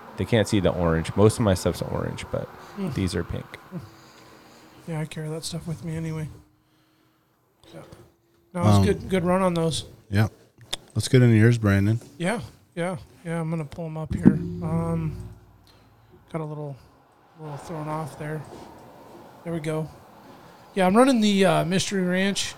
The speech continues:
Speaker 2: um, quick draw vinyl harnesses. This is my second set. I had a pair for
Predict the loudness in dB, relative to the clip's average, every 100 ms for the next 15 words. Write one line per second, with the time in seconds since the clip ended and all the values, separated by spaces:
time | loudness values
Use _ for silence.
0 | -14 -6 -2 0 -2 -4 -4 -6 -8 -16
1 | -16 -16 -16 -18 -6 0 0 6 6 6
2 | 4 4 4 4 2 2 0 0 2 2
3 | 2 2 0 -4 0 2 4 4 4 2
4 | 4 4 4 2 2 2 2